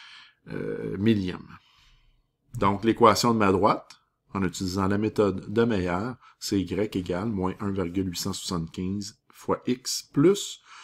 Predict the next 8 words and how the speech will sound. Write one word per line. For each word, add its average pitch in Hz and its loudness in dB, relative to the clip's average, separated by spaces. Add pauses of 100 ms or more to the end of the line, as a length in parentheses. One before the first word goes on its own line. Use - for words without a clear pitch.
(200)
sept - 2
virgule 110 2
trois 104 -2
cent 107 -6
soixante-quinze 101 -6 (140)
millième. 85 -4 (2750)
Deuxième 131 6
exemple, 95 -2